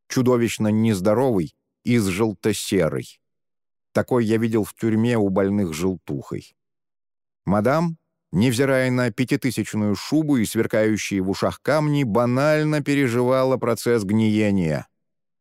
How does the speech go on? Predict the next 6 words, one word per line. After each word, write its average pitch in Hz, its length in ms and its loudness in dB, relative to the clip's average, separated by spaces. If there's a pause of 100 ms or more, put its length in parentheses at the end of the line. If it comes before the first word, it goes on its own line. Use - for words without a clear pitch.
(560)
Подобных 160 500 0
дорогостоящих 139 1080 -2
дев 117 420 -2
я 131 180 -2
хорошо 123 480 -2
знал. 92 380 -2